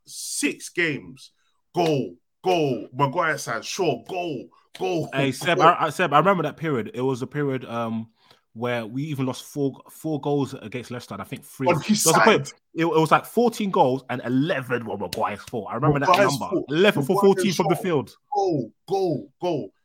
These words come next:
Speaker 1: Look at the own goals this season. I'm like, he absolutely destroyed the season as soon as he come back. He did,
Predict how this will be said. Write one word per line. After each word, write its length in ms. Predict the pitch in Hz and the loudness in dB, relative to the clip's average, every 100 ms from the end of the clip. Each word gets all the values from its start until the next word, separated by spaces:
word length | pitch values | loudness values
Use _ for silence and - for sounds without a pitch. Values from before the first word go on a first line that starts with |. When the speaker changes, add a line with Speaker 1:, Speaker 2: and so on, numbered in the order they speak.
| _ - | _ -10
Speaker 1:
Look 160 | 175 202 | -6 -4
at 80 | |
the 80 | 175 - | -6 -4
own 180 | 175 180 | -6 -6
goals 300 | 160 165 147 | -4 -4 -4
this 160 | 139 131 | -8 -8
season. 280 | 127 120 101 - | -8 -8 -12 -8
I'm 140 | 151 | -6
like, 220 | 160 143 - _ - | -4 -4 -6 _ -16
he 240 | 147 226 240 | -10 -10 -8
absolutely 440 | 214 - 196 147 | -10 -10 -16 -14
destroyed 420 | 139 139 - 170 | -12 -12 -6 -6
the 40 | 135 | -6
season 340 | - 160 131 | -10 -12 -12
as 100 | 107 | -8
soon 120 | 147 | -6
as 60 | 127 | -8
he 60 | 123 | -6
come 200 | 127 131 | -6 -4
back. 140 | 131 - _ _ _ _ | -4 -6 _ _ _ _
He 120 | 135 | -4
did, 260 | 127 143 | -4 -6